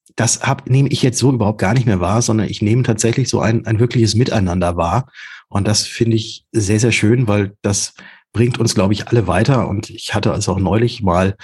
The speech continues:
in einem Videopost, hatte ich das auch mal so, so bezeichnet, dass ich es total schlimm finde, dass sich Versicherungsvermittler und auch Versicherungsberater untereinander immer gegenseitig schlecht reden und diffamieren und irgendwie schlecht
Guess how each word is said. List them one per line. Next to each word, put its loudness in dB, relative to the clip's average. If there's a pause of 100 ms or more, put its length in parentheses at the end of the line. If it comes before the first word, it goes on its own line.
(360)
in 0
einem 0
Videopost, 2
hatte 2
ich -4
das -2
auch -2
mal 0
so, -2
so -2
bezeichnet, -2 (320)
dass 0
ich 0
es 0
total 0
schlimm 2
finde, 0 (400)
dass 0
sich 0
Versicherungsvermittler 0
und 0
auch 0
Versicherungsberater -2
untereinander 0
immer 2
gegenseitig 0 (260)
schlecht 0
reden 2
und -4
diffamieren 2 (320)
und 0
irgendwie 0
schlecht -2